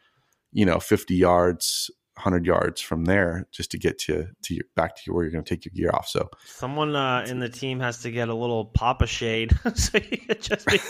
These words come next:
Speaker 1: <laughs>
Speaker 2: right in front of the stairs. Uh, have you, um, uh, well, two questions just 'cause I haven't been there in a while. Uh, so you guys are jumping off 'cause I'm assuming platform three is the only platform to go off of?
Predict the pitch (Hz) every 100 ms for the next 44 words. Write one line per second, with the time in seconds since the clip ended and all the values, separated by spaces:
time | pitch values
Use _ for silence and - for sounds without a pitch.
0 | - - - 156 160 208 180 151 170 143
1 | 196 - - 147 143 151 151 135 - -
2 | - - 143 139 160 175 214 220 220 208
3 | 202 185 185 175 151 131 120 107 - -
4 | _ _ - 147 143 131 120 110 107 104
5 | 165 156 226 208 160 139 147 127 135 147
6 | 139 135 127 131 131 131 127 113 127 117
7 | 120 120 123 120 117 - 123 117 113 151
8 | 160 175 185 180 147 113 131 143 - 170
9 | 156 135 139 160 - 139 139 135 - 151
10 | 143 - 139 127 - 143 135 - - 120
11 | 123 135 143 120 113 120 120 120 123 123
12 | 123 120 117 120 92 123 123 123 117 113
13 | 117 131 - 170